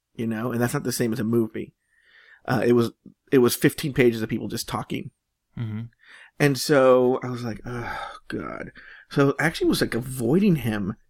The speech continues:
Speaker 1: for, like, a few days, but then finally he cornered me on Wednesday. So I ha-, I can do nothing but be honest. I told him about my thoughts on this movie and how I didn't think it was, I didn't think it wasn't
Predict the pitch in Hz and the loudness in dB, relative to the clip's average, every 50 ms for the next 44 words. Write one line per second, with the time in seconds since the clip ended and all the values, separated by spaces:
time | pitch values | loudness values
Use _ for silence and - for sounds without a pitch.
0 | _ _ - - 117 104 98 90 110 - - - 117 107 104 101 95 90 90 - | _ _ -2 0 0 0 0 -2 -4 -6 -2 0 0 0 2 0 0 0 -2 -2
1 | - 104 - 131 139 139 - 139 151 160 165 165 147 131 - - - - 143 151 | -4 -2 -2 -2 2 4 4 6 6 6 4 2 2 0 -4 -6 -4 -2 0 2
2 | 160 147 151 143 120 107 92 71 - 95 98 104 117 131 135 131 120 - - - | 4 4 2 2 2 -2 -4 -4 -4 -4 -4 -2 -2 -2 -2 -2 -4 -6 -8 -10
3 | - - - _ _ _ _ _ _ _ _ _ - - _ _ - - - - | -12 -14 -18 _ _ _ _ _ _ _ _ _ -20 -20 _ _ -20 -20 -20 -20
4 | - _ _ _ - - - 165 165 165 160 156 156 127 147 147 170 170 147 - | -20 _ _ _ -2 4 8 8 10 10 10 8 8 6 4 2 0 -4 -4 -2
5 | - 147 143 - 165 160 180 196 175 151 147 147 139 - 151 151 131 120 113 - | -2 -2 0 0 0 2 2 2 2 2 2 0 2 2 2 2 2 2 0 0
6 | 123 117 113 110 113 113 101 95 101 - 120 110 110 - 131 123 120 123 117 117 | 0 0 0 0 0 0 -2 -4 -4 -6 -6 -6 -4 -2 -2 0 0 2 2 2
7 | 110 120 123 - _ _ _ - - 127 127 - 107 104 113 117 - - - - | 0 0 -4 -6 _ _ _ -8 -6 -4 -2 0 0 0 0 -2 -4 -8 -16 -20
8 | - - _ _ _ _ - - 113 104 - - - 120 - - - 117 113 113 | -20 -20 _ _ _ _ -10 -8 -8 -6 -4 -2 -2 -2 -2 0 0 0 2 0
9 | 110 123 131 175 233 247 - - - - - _ _ _ _ - - 90 - - | 0 2 4 4 4 4 2 0 -2 -4 -10 _ _ _ _ -10 -8 -8 -8 -8
10 | - - - 110 95 65 - 104 113 117 123 101 95 92 - 71 71 - - - | -8 -6 -6 -4 -4 -2 -2 -2 -2 -2 -2 -4 -4 -4 -4 -4 -4 -4 -8 -12
11 | - _ - 220 233 220 202 190 165 127 117 151 131 - | -4 _ 6 6 8 8 8 8 8 6 6 4 2 -2